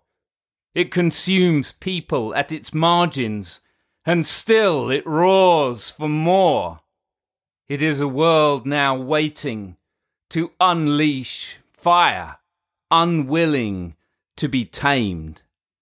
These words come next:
For more than a hundred years, Barcelona has been known as La Rosa de Foc, the Rose of Fire. It earned the name through a refusal to accept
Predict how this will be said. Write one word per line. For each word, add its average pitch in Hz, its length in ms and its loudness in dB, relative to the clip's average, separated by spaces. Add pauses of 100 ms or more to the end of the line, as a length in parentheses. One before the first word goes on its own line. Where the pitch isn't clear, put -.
(1000)
For 127 160 -2
more 139 420 4
than 131 160 2
a 117 60 0
hundred 135 520 0
years, 123 540 0
Barcelona 135 800 0
has 127 200 -6
been 123 260 0
known 120 400 0
as 107 200 -4
La 120 120 0
Rosa 120 400 0
de 110 160 -2
Foc, 104 460 -2 (500)
the 120 120 -2
Rose 120 600 2
of 117 140 -4
Fire. 90 600 -2 (1300)
It 160 320 -2
earned 156 420 4
the 110 120 -2
name 87 500 -6 (240)
through 147 240 2
a 135 80 2
refusal 143 840 0
to 135 200 -2
accept - 640 -4